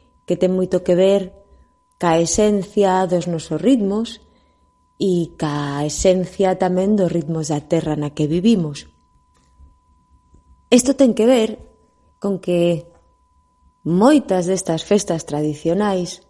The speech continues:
como os fachos de Castro Caldelas, as festas do Entroido,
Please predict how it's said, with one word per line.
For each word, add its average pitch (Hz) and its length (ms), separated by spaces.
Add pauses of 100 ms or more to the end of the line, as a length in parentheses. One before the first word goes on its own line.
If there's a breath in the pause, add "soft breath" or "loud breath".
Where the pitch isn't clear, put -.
(480)
como 147 680 (540)
os 147 160
fachos 165 400
de 185 80
Castro 156 320
Caldelas, 160 960 (240)
as 151 240
festas 170 400
do - 20
Entroido, 156 800